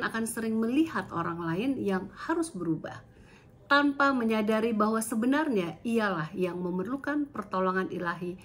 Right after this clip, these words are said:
untuk mengubah dirinya. Melihat keadaan demikian, Yesus menawarkan emas yang telah dimurnikan, yang merupakan lambang iman yang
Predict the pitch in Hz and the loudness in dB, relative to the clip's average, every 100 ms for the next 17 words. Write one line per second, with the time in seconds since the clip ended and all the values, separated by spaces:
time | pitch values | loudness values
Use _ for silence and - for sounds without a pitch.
0 | - - - 311 311 311 233 208 233 269 | -20 -20 2 6 8 6 2 2 4 2
1 | 190 160 170 165 160 151 - - - - | 2 -2 -2 0 0 -2 -8 -14 -20 -20
2 | - - - - 294 320 320 - 233 208 | -20 -20 -20 0 6 8 6 2 0 4
3 | 214 202 190 196 208 190 190 - 202 196 | 4 2 0 -2 0 0 -2 -2 -4 -2
4 | 208 202 190 180 180 185 190 190 - 269 | -6 -2 -2 0 -4 -4 -6 -6 -2 0
5 | 262 254 254 - 208 208 208 196 208 208 | 2 0 -2 -4 -6 -4 -4 -2 0 0
6 | 226 294 - 160 165 175 180 180 175 170 | 0 -2 -2 -4 -4 -4 -4 -6 -6 -6
7 | 185 190 254 277 269 277 - 233 190 185 | -2 0 2 2 2 -2 -4 -2 0 0
8 | 185 | -2